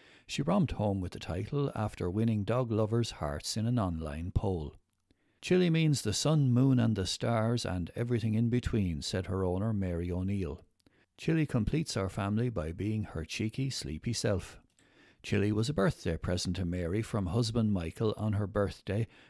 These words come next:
and has been with the O'Neill family since July. She's Mary's pride and joy, who says that Chili is absolutely lovely.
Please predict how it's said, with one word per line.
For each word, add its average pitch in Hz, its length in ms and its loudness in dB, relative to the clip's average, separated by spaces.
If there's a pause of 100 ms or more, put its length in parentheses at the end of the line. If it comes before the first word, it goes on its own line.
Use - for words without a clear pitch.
and 135 120 0
has 151 220 4
been 147 380 2
with 135 260 0
the 82 160 -2
O'Neill 85 320 -2
family 85 460 -4
since 80 360 -4
July. 98 540 0 (800)
She's - 320 -6
Mary's 92 400 -2
pride 113 380 0
and 127 120 4
joy, 101 520 2 (340)
who 90 160 -4
says 104 400 0
that 76 200 -6
Chili 113 460 0
is 87 280 -6
absolutely 98 680 -2
lovely. 95 540 -4